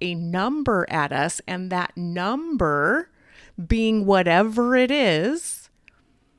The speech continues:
that is what's triggering the thought,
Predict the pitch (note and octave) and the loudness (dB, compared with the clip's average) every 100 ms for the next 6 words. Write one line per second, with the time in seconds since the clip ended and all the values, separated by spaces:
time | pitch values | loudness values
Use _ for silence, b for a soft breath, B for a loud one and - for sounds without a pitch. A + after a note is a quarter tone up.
0 | B B B - F3 G#3+ C#4 D#4 C4 A#3 | B B B -4 4 6 6 4 0 -2
1 | A3 - - - - A3+ C4+ B3+ C#4+ C4+ | -4 -6 -8 -10 -8 -2 -2 -2 -4 -2
2 | A3+ G#3+ G#3 F#3 F#3 - - D4 G4 D#3 | -2 -2 -4 -2 -4 -4 -2 2 4 2
3 | - _ - - | -2 _ -16 -16